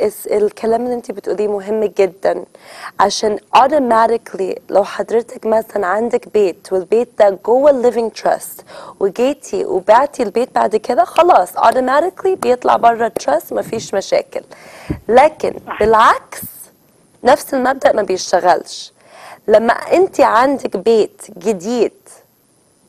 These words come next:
Speaker 1: ده البيت ده اشتريتيه بعد ما عملتي تراست، اوكي؟
Speaker 2: أيوة.
Speaker 1: والبيت ده
Speaker 2: مم.
Speaker 1: باسمك الشخصي، كده مش في
Speaker 2: مم.
Speaker 1: التراست.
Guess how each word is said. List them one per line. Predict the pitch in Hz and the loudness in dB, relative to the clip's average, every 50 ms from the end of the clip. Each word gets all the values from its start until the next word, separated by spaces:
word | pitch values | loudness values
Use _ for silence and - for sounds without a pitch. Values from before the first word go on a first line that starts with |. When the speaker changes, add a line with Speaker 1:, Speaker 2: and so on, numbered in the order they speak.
| _ _ _ _ _ _ _ _ _ _ | _ _ _ _ _ _ _ _ _ _
Speaker 1:
ده | - 208 214 226 - - - - _ _ _ _ _ _ - | 2 4 4 4 4 0 -6 -20 _ _ _ _ _ _ -10
البيت | 202 190 170 233 262 269 _ - | -6 -2 0 0 0 0 _ 0
ده | 247 254 254 - - _ _ - | 2 2 2 0 -4 _ _ -10
اشتريتيه | 202 - - - 214 202 202 208 202 - - 254 262 190 _ - | -10 -8 -6 -2 0 2 2 0 0 -2 -6 -8 -8 -2 _ 4
بعد | 220 233 269 262 - 233 | 4 4 4 2 0 0
ما | 226 208 | 0 0
عملتي | 202 202 208 220 233 233 - - 220 | 2 2 2 0 0 -2 -6 -10 -10
تراست، | - - - - 233 214 - - - - - - - - - - _ _ _ _ - | -10 -12 -4 2 2 2 2 0 -4 -12 -18 -18 -18 -20 -20 -20 _ _ _ _ -4
اوكي؟ | 185 - - - 202 214 262 392 - _ _ - - - - - - - - | -4 -2 -2 0 2 2 2 0 -4 _ _ -20 -20 -20 -20 -20 -18 -14 -10
Speaker 2:
أيوة. | 226 202 | -2 2
Speaker 1:
والبيت | 208 214 202 180 - 247 285 320 320 - - | 2 2 2 2 0 0 0 -2 -2 0 2
ده | 285 285 | 2 2
Speaker 2:
مم. | 277 | 2
Speaker 1:
باسمك | 294 269 - 262 311 - - - - 262 - - | 0 0 -2 -2 -2 -2 -6 -8 -6 -6 -4 -4
الشخصي، | - - - - - 247 269 269 - - - - - - - _ _ _ _ _ _ _ _ _ _ _ _ _ _ | -6 -6 -6 0 2 2 2 2 0 -8 -16 -16 -14 -16 -16 _ _ _ _ _ _ _ _ _ _ _ _ _ _
كده | - - 254 214 269 262 - - | -6 -6 -4 -4 -4 -6 -6 -8
مش | 190 208 214 - | -8 -8 -8 -8
في | - - 226 240 | -8 -10 -10 -8
Speaker 2:
مم. | 240 | -6
Speaker 1:
التراست. | 196 202 196 - 262 196 - - - - - - - | -2 0 2 2 2 0 -2 -8 -20 -20 -20 -20 -20